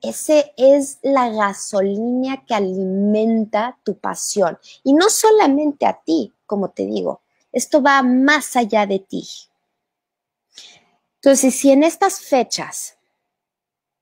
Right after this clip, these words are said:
te sientes un poquito bajoneado, te sientes un poco frustrado, te sientes deprimido o a veces muy acelerado o a veces muy,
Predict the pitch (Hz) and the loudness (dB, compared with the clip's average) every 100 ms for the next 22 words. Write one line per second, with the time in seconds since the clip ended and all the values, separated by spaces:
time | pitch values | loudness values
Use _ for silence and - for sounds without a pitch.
0 | _ _ _ _ _ 180 - 202 202 208 | _ _ _ _ _ -8 -2 -4 -2 -6
1 | 208 202 - 196 202 202 208 202 208 208 | -4 -6 -8 -8 -8 -2 2 2 2 -4
2 | _ _ _ 165 185 - 170 170 151 143 | _ _ _ -4 -2 0 -2 0 -2 -4
3 | 151 _ _ _ _ _ - 190 - 226 | -10 _ _ _ _ _ -6 -6 -2 0
4 | 214 208 220 - 214 190 - 208 196 - | 0 -2 -8 -6 -8 -8 0 0 0 2
5 | 208 208 208 220 226 _ _ _ _ _ | 4 6 4 0 -10 _ _ _ _ _
6 | _ _ _ _ - 214 185 - - 190 | _ _ _ _ -8 -6 -6 -6 -2 0
7 | 160 151 - _ _ _ _ _ _ _ | 0 -4 -16 _ _ _ _ _ _ _
8 | _ _ _ _ _ _ _ _ 220 - | _ _ _ _ _ _ _ _ -8 -6
9 | 240 233 220 220 240 233 233 240 240 - | -2 -2 -2 -4 -4 0 0 -2 -8 -10
10 | - - 214 208 208 202 196 185 160 165 | -12 -10 -4 -2 -2 -4 -2 -2 -2 -4
11 | 185 _ 196 196 208 240 - 262 262 233 | -10 _ 2 4 4 0 -2 -4 -2 -2
12 | 226 254 302 311 302 254 185 190 254 254 | -2 0 -2 -2 -2 0 2 2 0 0
13 | 175 170 190 226 269 302 277 262 247 254 | 2 2 2 0 -2 -4 -4 -6 -6 -4
14 | 269 277 | -4 -6